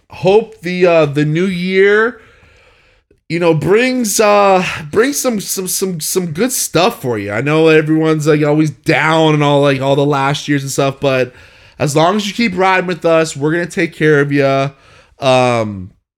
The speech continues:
you know, I, I, I, you know, I said, you know, my revolution is to, you know, go to the beach more, but, um, I, uh, I'm gonna, we're gonna, we're gonna get real fucking serious on this podcast here in, in this next year. We're gonna fucking pump this up.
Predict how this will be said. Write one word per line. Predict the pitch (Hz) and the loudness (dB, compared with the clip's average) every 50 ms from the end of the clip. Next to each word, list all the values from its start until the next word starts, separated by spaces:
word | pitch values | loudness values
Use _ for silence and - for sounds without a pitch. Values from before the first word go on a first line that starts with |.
| _ _ _ _ _ - - | _ _ _ _ _ -20 -18
you | - 131 143 | -12 -6 -4
know, | 151 147 143 | -2 0 0
I, | 139 139 135 | 0 0 0
I, | 127 120 127 131 131 | -2 -2 -2 -2 -2
I, | 120 117 123 | -2 -4 -4
you | 120 120 | -4 -4
know, | 123 127 123 | -4 -4 -4
I | 123 123 | -4 -4
said, | - - - 147 139 139 139 139 | -4 -4 -4 -2 0 0 0 -2
you | 131 135 | -4 -6
know, | 135 131 131 | -4 -4 -4
my | 127 123 120 | -2 -2 -2
revolution | 120 117 135 135 135 135 127 127 127 135 143 147 - - 147 135 135 139 135 131 131 | 0 0 0 -2 0 0 -2 0 0 0 0 0 0 -2 -2 -2 -2 -2 -2 -4 -6
is | 120 107 113 117 113 113 107 104 - | -8 -6 -4 -6 -4 -6 -8 -10 -12
to, | - - - - 120 117 113 110 107 110 | -14 -12 -8 -8 -6 -6 -6 -6 -8 -8
you | 104 107 | -8 -8
know, | 107 110 107 | -8 -8 -8
go | 110 110 120 120 123 123 127 123 | -8 -6 -4 -4 -4 -4 -6 -8
to | _ - - - 123 120 117 113 | _ -18 -14 -10 -8 -8 -6 -6
the | 110 | -8
beach | 107 - 123 123 127 123 - - | -8 -6 -4 -4 -4 -4 -6 -10
more, | 127 120 120 123 120 117 | -8 -6 -6 -4 -4 -6
but, | 113 - 120 113 110 107 104 95 - - - - _ _ _ _ _ _ - | -6 -6 -6 -6 -4 -4 -6 -8 -10 -18 -20 -20 _ _ _ _ _ _ -4
um, | 113 110 110 110 104 101 101 95 92 92 90 85 73 _ - | 0 2 2 2 2 0 -2 -4 -6 -8 -10 -12 -14 _ -16
I, | - 82 98 95 - _ _ - | -12 -10 -10 -10 -12 _ _ -10
uh, | 101 101 98 92 87 65 | -8 -6 -4 -4 -6 -4
I'm | 73 104 110 | -6 -6 -4
gonna, | 123 127 127 117 | -4 -4 -4 -4
we're | 107 101 101 104 117 131 147 | -6 -6 -12 -6 -4 -4 -2
gonna, | 180 196 208 196 165 156 135 | -2 -2 0 0 0 0 0
we're | 147 165 185 | -2 0 0
gonna | 214 208 | 0 0
get | 180 170 143 | 0 0 0
real | 131 131 139 151 160 160 160 | 0 0 2 2 4 4 4
fucking | 156 160 180 147 151 143 127 | 2 2 -2 -2 -2 -4 -6
serious | - - 143 135 120 117 - | -4 -4 -2 -2 -2 -2 -4
on | 123 113 | -6 -6
this | 113 104 | -8 -10
podcast | - - 123 110 107 104 - 101 95 95 - - | -10 -6 -4 -4 -4 -4 -4 -8 -10 -8 -8 -8
here | 104 98 | -10 -10
in, | 98 98 95 | -10 -10 -10
in | 87 104 101 | -10 -10 -10
this | 101 98 92 95 | -10 -10 -12 -10
next | 110 104 95 - - - - | -10 -10 -10 -10 -12 -12 -10
year. | 98 92 90 85 | -8 -8 -8 -8
We're | 92 101 | -8 -8
gonna | 110 117 120 113 | -6 -6 -6 -8
fucking | 101 - - 117 104 104 98 92 | -8 -8 -10 -8 -8 -8 -12 -12
pump | - 120 120 123 - | -8 -8 -8 -8 -6
this | 131 123 120 - - | -8 -10 -8 -10 -12
up. | 107 110 110 107 107 110 107 _ | -8 -6 -4 -4 -4 -6 -8 _